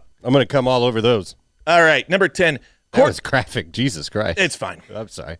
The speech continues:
Speaker 2: It's fine. Uh, Courtney Love and Edward Norton.
Speaker 1: Oh.
Speaker 2: That's a saucy couple.
Speaker 1: That is a saucy couple. Couple.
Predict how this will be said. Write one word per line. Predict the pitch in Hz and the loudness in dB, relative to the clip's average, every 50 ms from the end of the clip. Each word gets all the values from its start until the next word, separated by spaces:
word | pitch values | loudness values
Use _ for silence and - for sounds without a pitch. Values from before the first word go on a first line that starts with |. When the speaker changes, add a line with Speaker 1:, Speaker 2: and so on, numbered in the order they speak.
| _ - | _ -10
Speaker 2:
It's | 160 135 - | -10 -10 -10
fine. | - - - - - _ _ _ _ _ | -12 -16 -18 -20 -20 _ _ _ _ _
Uh, | - 147 151 147 147 143 139 135 | 0 2 4 4 4 4 2 2
Courtney | - 240 269 - 214 | 2 0 2 2 2
Love | 196 190 196 208 180 | 4 4 4 4 2
and | 165 147 - _ - | -2 -6 -6 _ -2
Edward | 131 170 190 220 214 151 - 98 98 | 0 0 2 2 2 2 0 -2 -4
Norton. | 104 117 165 220 151 113 90 80 - _ _ _ _ _ _ _ _ _ _ _ _ - | 0 0 2 0 0 -4 -14 -20 -20 _ _ _ _ _ _ _ _ _ _ _ _ -2
Speaker 1:
Oh. | 120 170 196 143 104 87 | 0 0 0 0 -2 0
Speaker 2:
That's | 98 156 220 - | 0 0 2 0
a | 370 | 0
saucy | - - 202 185 - - - 120 | 0 2 2 2 2 0 -2 -4
couple. | 110 - 160 202 - - - - - - | 0 2 2 2 2 0 -4 -10 -12 -8
Speaker 1:
That | 95 120 127 | -4 -2 0
is | 117 151 139 | 0 0 -2
a | 98 92 | -4 -4
saucy | - - 92 85 78 - 82 73 | -2 0 0 0 0 -4 -8 -6
couple. | - 82 76 - 78 73 - _ _ - | -4 -4 -4 -4 -6 -8 -10 _ _ -2
Couple. | - 110 98 - 85 80 | 0 0 0 0 -2 -6